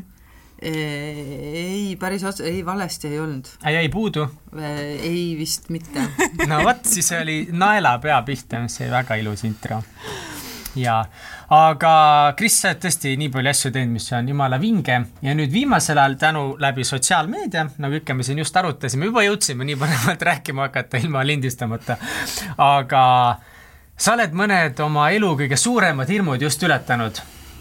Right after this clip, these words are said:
Speaker 1: Jaa.
Speaker 2: On nii?
Speaker 1: Mhm, on jah, ma õppisin ujuma. Ise ka ei usu. Et, äh, ke-, <laughs> keeruline uskuda. Et mõne inimese jaoks on see nii loogiline asi, et, et näed, mis mõttes, et noh,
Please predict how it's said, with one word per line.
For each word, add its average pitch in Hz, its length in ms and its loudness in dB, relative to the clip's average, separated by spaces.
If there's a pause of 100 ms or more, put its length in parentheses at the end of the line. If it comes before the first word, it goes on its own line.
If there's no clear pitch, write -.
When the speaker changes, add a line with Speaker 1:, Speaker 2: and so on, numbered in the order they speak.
(580)
Speaker 1:
Jaa. 165 520 -4 (100)
Speaker 2:
On 156 240 2
nii? 131 200 0
Speaker 1:
Mhm, 170 760 -4
on 160 200 -4
jah, 190 180 -4
ma 175 160 -2
õppisin 156 280 -6
ujuma. 160 460 -4 (680)
Ise 185 240 -2
ka 175 160 -2
ei 165 120 0
usu. 156 260 -6 (640)
Et, 147 420 -12
äh, 143 120 -10 (120)
ke-, 180 320 -4 (140)
<laughs> 104 140 -2
keeruline 240 640 4
uskuda. - 720 -2 (640)
Et 175 200 2
mõne 226 220 4
inimese 196 320 0
jaoks 190 200 2
on 180 100 -2
see 208 120 -2
nii 220 100 0
loogiline 196 560 0
asi, 180 280 -4
et, - 180 -10
et 127 80 -10
näed, 156 160 -4
mis 170 160 -6
mõttes, 196 320 -6
et 135 100 -8
noh, 185 120 -6